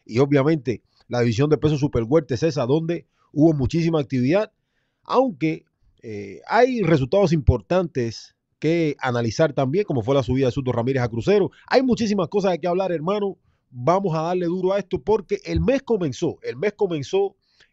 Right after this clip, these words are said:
el dos de marzo, el dos de marzo pasado, con un doble header en Verona, Nueva York, en el Turning Stone Resort and Casino, donde va a estar peleando el Pupilo Collazo el próximo siete de junio, con un doble header, como te decía,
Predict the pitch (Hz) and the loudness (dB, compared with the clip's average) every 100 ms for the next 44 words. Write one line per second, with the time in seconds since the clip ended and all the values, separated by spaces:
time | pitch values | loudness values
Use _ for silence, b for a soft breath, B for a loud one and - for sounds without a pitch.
0 | b 143 131 123 135 208 185 165 156 185 | b -6 -4 -2 4 4 4 0 2 2
1 | 156 - 113 - _ _ 135 127 120 196 | 0 -6 -10 -10 _ _ -12 -8 0 2
2 | 170 165 180 170 143 131 190 220 208 b | 2 -2 -4 -6 -6 -2 -2 -2 -8 b
3 | b b - 143 170 214 165 180 214 196 | b b -2 0 2 0 0 4 4 4
4 | 131 156 190 151 117 - b - 170 175 | 2 2 2 0 -4 -10 b -8 -4 -4
5 | 143 117 110 107 123 139 185 160 131 117 | -6 -10 -8 -4 0 0 0 0 -2 0
6 | 143 185 139 104 - 165 160 - 165 170 | -2 -2 -4 -6 -4 -4 -4 -4 -2 -2
7 | 156 b b - 123 - 160 151 117 - | -6 b b -10 -6 -2 -4 -4 -8 -2
8 | 208 165 147 - _ _ _ - 131 170 | 0 0 -2 -8 _ _ _ -4 -2 0
9 | 160 143 139 156 147 139 156 151 - 147 | 2 0 0 -2 -2 -4 -2 -2 -2 0
10 | 135 139 139 113 143 135 127 147 147 147 | 0 0 -2 -2 -2 -2 -4 -2 0 0
11 | 226 208 - b b 165 165 240 247 214 | 0 -2 -6 b b 0 2 4 4 4
12 | 156 214 214 196 180 165 160 214 220 208 | 2 0 0 -4 -6 -6 -6 -4 -4 -4